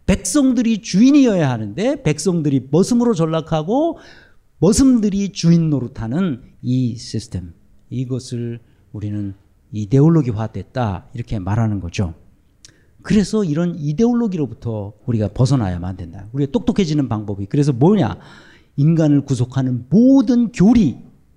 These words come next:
이게 민주주의 교리, 자본주의 교리, 공산주의 교리,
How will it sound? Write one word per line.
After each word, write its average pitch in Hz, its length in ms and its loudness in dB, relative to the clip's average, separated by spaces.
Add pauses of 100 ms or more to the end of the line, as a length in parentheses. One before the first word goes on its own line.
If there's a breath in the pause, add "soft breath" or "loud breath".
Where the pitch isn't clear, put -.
(120)
이게 123 320 -4 (760 soft breath)
민주주의 220 540 4
교리, 151 480 -2
자본주의 139 640 2
교리, 98 420 -8
공산주의 180 760 0
교리, 247 540 0